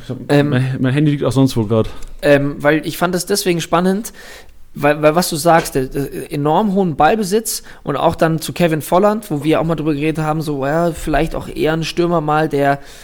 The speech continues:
Speaker 2: eher netzt, äh, eher punktet, wenn er mal netzt. Aber ich muss sagen, dass seine Rolle am Spieltag, er hat fünfundneunzig Punkte gemacht ohne Torbeteiligung und verloren. Und da ist mir bei dem Spiel, ich, also ich hab's,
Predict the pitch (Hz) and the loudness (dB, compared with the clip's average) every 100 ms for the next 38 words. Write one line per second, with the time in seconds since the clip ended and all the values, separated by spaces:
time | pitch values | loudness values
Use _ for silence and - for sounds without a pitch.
0 | - - - 175 190 160 160 - - - | -20 -10 2 4 4 2 0 -2 -8 -4
1 | 151 139 139 127 160 165 185 180 143 143 | 2 2 2 2 2 2 -2 -2 -2 -2
2 | 135 127 202 - - - - - - - | -2 0 -2 -2 -12 -18 -20 -18 -18 -4
3 | - 143 147 151 156 156 - - - - | 2 2 4 4 4 4 -4 -20 -20 -14
4 | - 131 - - - - - - - 143 | -8 -8 -8 -14 -18 -16 -18 -18 -8 0
5 | 165 196 202 196 202 156 - 139 127 117 | 2 2 4 4 4 0 0 0 -2 2
6 | 190 240 294 - 160 156 - 208 220 135 | 4 4 2 -2 -4 -6 -4 -4 0 0
7 | 135 131 208 233 196 185 - - 180 151 | 0 -2 0 2 2 0 -2 -2 -2 -2
8 | 131 131 139 170 165 143 113 107 104 98 | 0 -2 -2 0 2 2 0 -4 -4 -6
9 | 107 - - - - 143 143 147 113 101 | -10 -14 -18 -18 -2 -2 2 2 2 0
10 | - - - - - - - - - - | -10 -18 -20 -20 -20 -20 -18 -16 -16 -16
11 | - - - 131 131 160 202 190 - 175 | -16 -16 -2 0 4 4 4 0 0 0
12 | 180 143 131 - - 220 185 135 135 143 | 2 2 0 -4 -4 -2 0 0 -2 0
13 | 170 165 | 0 -2